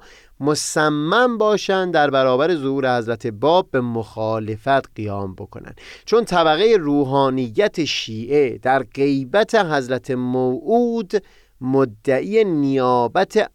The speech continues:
عامه برای اون حضرت بودن و نه تنها از این راه اعتبار و جایگاهی در میان مردم به دست آورده بودن،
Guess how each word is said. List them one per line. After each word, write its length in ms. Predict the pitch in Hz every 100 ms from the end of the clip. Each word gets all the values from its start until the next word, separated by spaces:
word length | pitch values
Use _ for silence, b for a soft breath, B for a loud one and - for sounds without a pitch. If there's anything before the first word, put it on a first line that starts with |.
| -
عامه 1000 | 135 131 131 127 123 120 135 180 151 107
برای 480 | 113 117 120 117
اون 180 | 117 113
حضرت 500 | 104 110 101 127 131 -
بودن 300 | 110 110 107 B B B B
و 120 | - 165
نه 200 | 202 254
تنها 420 | 254 247 196 156
از 140 | 135
این 140 | 151 151
راه 180 | 143
اعتبار 520 | 131 135 147 127 139 139
و 100 | 135
جایگاهی 720 | 113 127 123 123 147 208 180
در 220 | 139 127
میان 300 | 123 123 120
مردم 400 | 117 117 110 113
به 80 | 110
دست 300 | 110 113 -
آورده 360 | 117 110 104 113
بودن، 600 | 95 110 110 170 139